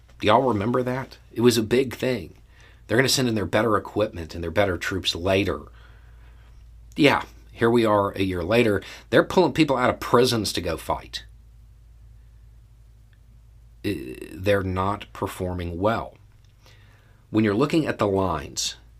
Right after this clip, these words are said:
in the map, you're looking at tactics and strategy. Think about what Bradley said. Amateurs talk strategy. Professionals talk logistics. They don't have the logistics.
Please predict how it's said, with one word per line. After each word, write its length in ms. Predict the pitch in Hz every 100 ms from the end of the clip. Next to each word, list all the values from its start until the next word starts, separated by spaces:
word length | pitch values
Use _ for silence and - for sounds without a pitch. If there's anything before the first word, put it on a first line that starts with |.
| - -
in 140 | 87
the 60 | 82
map, 400 | 85 80 - - - - - - - - - - _ _ _ _ -
you're 760 | 95 95 95 92 90 87 - - - _ _ _ -
looking 280 | 117 107
at 120 | 95 -
tactics 500 | 117 104 101 - -
and 180 | 95
strategy. 680 | - 98 85 78 76 76 - - - - - - - - - - -
Think 120 | 127 131
about 160 | 131
what 120 | 131
Bradley 360 | 117 127 117 95
said. 380 | - 80 73 - - - - - - -
Amateurs 580 | 127 117 - - 76 - - - -
talk 220 | 90 -
strategy. 560 | 95 80 76 - - _ _ _ -
Professionals 520 | 98 104 98 95 87
talk 260 | 92 87 85
logistics. 640 | 85 107 - - - - _ _ - _ _ _ _ _ _ _ - - - - - - -
They 80 | 107
don't 140 | 147 147
have 100 | 123
the 60 |
logistics. 600 | 110 123 143 - - -